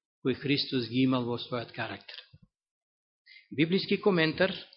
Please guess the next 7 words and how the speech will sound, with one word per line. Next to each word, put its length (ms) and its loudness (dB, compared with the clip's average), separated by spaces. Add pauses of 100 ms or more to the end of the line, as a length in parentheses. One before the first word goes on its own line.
(360)
шесто 360 -2
деветдесет 560 2
и 100 -2
трета 320 -2
страница, 640 -4 (460)
вели 320 0
вака: 300 -2